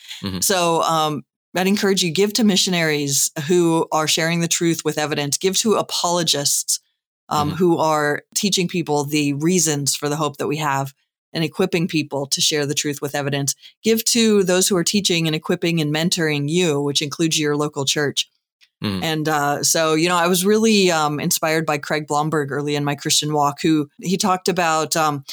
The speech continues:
Speaker 2: he, how he and his wife had decided what income they could live at.
Speaker 1: Mm-hmm.
Speaker 2: And they committed to, um, as their in-, income increased, they would give more and save more,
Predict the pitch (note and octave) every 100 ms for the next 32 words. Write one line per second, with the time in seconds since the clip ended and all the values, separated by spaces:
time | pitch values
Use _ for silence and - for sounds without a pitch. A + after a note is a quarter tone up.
0 | - _ - - F3+ D#3+ - G3 F#3+ F#3
1 | - D#3 E3 E3 D3 - D3+ E3 F3 D#3
2 | - D3 D#3 F3 E3 E3 D3+ - C#3+ D3+
3 | D3+ E3 F3+ - _ - _ - F3 F3
4 | E3 D#3+ D#3 - - F3 - F3+ F3+ F#3
5 | E3 - - E3+ D#3+ D#3 D#3 D3+ C#3+ D#3
6 | D#3 D#3 - F#3 G3+ - - G3 A3 F#3
7 | D#3 - F#3+ G#3 - E3+ C#3 - - -
8 | D#3+ F3 E3+ E3+ D3 D#3+ G3 G3+ E3 D#3
9 | D3 D3+ D3 - E3+ G3 E3+ D3+ C#3+ C#3+